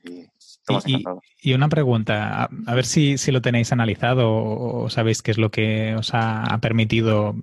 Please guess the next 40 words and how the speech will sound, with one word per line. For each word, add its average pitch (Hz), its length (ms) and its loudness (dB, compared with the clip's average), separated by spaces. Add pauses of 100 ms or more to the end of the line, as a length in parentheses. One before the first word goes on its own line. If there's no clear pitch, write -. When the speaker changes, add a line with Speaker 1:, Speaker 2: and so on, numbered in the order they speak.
Speaker 2:
Yo 117 100 0
creo 127 160 0
que 127 80 0
es - 80 -2
un 120 100 4
éxito 127 380 2
porque 113 240 -2
si - 140 -2
es 104 100 0
vuestra 107 260 0
primera 104 280 2
campaña, 101 560 0 (440)
Speaker 1:
Ujú. 110 100 -4
Speaker 2:
eh, 104 540 -2 (140)
conseguir 123 380 2
ocho 135 180 2
mil 127 160 2
euros 123 600 2
no 131 400 4
es 135 120 2
fácil, 143 680 0
o 113 40 -2
sea 107 300 2
que 104 280 -2
muchas 110 300 0
felicidades 107 500 2
por, 104 280 -2 (120)
por 104 140 -4
vuestra 107 540 -2
parte. 117 360 0 (480)
¿Qué, 139 180 -2 (100)
qué 165 100 0
pensáis 147 320 2
que 127 100 0
es 110 60 2
lo 110 120 4
que 117 140 0
ha 110 80 2
conseguido 110 720 2
que, 110 720 -4